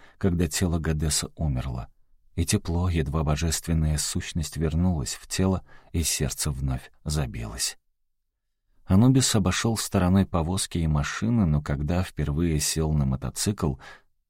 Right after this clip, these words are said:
который показал ему Сет, это сразу стало любовью. По крайней мере, так рассказывала Нефтида. С тех пор у Сета всегда был мотоцикл. Он не ездил на нём сам, но дожидался, когда из Дуата приходил Анубис,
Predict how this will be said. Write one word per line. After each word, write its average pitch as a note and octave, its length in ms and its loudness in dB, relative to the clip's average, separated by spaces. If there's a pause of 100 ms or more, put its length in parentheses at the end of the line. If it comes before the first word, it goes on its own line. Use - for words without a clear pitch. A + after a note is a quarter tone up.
(800)
который G#2+ 340 4
показал G2 460 2
ему F#2+ 220 6
Сет, - 420 0
это B2 320 -2
сразу A2 480 -2
стало F#2 540 0
любовью. C2+ 800 -4 (340)
По F2 80 0
крайней F#2+ 320 6
мере, F#2 240 6
так F2 400 0
рассказывала D#2 720 0
Нефтида. G#2 680 -4 (480)
С - 120 -4
тех - 220 2
пор G2 180 4
у F#2 40 2
Сета G2 300 0
всегда D#2+ 600 -2
был E2 180 0
мотоцикл. - 720 -4 (340)
Он C3 220 4
не B2+ 100 8
ездил A2+ 480 4
на F2+ 140 4
нём E2+ 220 2
сам, G#2 480 2
но F2+ 160 4
дожидался, F#2 680 0
когда D2 300 -2
из C#2+ 220 -2
Дуата C#2+ 360 -2
приходил - 640 -6
Анубис, F#2 640 -2